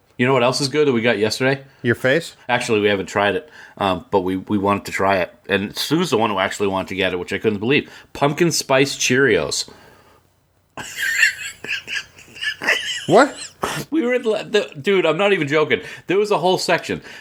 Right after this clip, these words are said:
Speaker 1: There was Special K pumpkin spice, Cheerios pumpkin spice, Pop-Tarts pumpkin spice,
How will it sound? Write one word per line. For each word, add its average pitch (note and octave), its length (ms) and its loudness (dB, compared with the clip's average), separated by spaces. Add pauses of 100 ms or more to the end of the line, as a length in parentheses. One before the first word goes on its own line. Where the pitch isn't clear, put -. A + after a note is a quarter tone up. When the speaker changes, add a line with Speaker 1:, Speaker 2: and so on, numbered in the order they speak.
Speaker 1:
There B2 140 4
was A#2 240 2 (260)
Special D3+ 460 0
K C3 260 4
pumpkin G#2 320 -4
spice, - 400 -2 (260)
Cheerios D#3 520 4
pumpkin A2 280 0
spice, E2+ 380 -2 (240)
Pop-Tarts C#3+ 540 0
pumpkin G#2 300 -2
spice, E2+ 460 -2